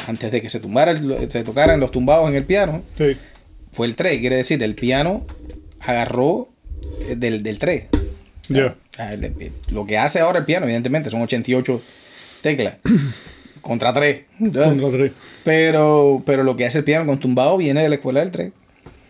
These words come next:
Speaker 1: ¿Sabes? De, en la música cubana, me refiero.
Speaker 2: Ya.
Speaker 1: Ujú.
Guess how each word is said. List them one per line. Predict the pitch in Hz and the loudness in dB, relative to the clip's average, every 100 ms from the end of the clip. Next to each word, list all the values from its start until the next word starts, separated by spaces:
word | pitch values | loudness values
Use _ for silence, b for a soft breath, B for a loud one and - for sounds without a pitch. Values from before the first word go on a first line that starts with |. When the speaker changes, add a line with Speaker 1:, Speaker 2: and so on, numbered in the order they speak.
| _ | _
Speaker 1:
¿Sabes? | 135 135 - | -6 -6 -8
De, | 139 123 - | -10 -10 -8
en | 120 | -4
la | 117 | 0
música | 127 175 143 | 0 0 0
cubana, | 135 123 | 0 0
me | 107 | -4
refiero. | 110 107 - - | -10 -12 -12 -4
Speaker 2:
Ya. | 143 139 - - - | 0 0 -2 -10 -12
Speaker 1:
Ujú. | 131 | -12